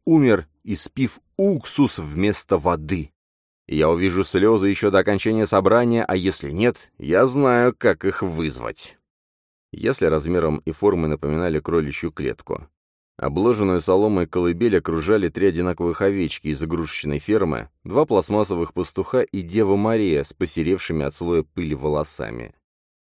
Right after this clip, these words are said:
Над всем этим великолепием висела вырезанная из фольги звезда, один луч которой печально обвис. Колыбели с пеленатой младенец в ней были непомерно большими для такого окружения, и Доминик уверял Бена, что если младенца посадить,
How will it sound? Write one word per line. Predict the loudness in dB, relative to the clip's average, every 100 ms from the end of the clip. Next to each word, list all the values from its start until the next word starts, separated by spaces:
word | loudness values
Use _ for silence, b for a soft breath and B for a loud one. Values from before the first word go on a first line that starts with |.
| _
Над | -2 0
всем | 0 0 2 2
этим | 0 0
великолепием | 0 0 2 4 2 2 0 0
висела | -2 -6 0 2 4
вырезанная | 2 0 0 0 2 2
из | 0
фольги | -2 -2 -2 -6
звезда, | -8 -6 -6 -6 -4 -2 -2 -6 _
один | -4 -2 0
луч | -2 -2
которой | -2 -2 -2 -4
печально | -8 -14 -4 -2 0 -2
обвис. | -6 -10 -12 -14 -14 -16 -20 _ _ _ _ _ _
Колыбели | -4 0 2 2 2
с | 0
пеленатой | -2 0 0 0
младенец | 0 0 2 0 0 -2
в | -2
ней | 0 0
были | -2 -2 0
непомерно | 0 0 0 0 2 2 2 0
большими | 2 2 2 -2 0 0
для | 2 2
такого | 0 2 2 2
окружения, | 0 -2 0 0 0 -2
и | -2 -6
Доминик | 0 2 2 0 -2 -4
уверял | -2 2 4 4
Бена, | 2 2 2
что | 0 2
если | 4 4 2
младенца | 2 4 4 2 0 -2
посадить, | -4 -2 -2 -2 -6 -8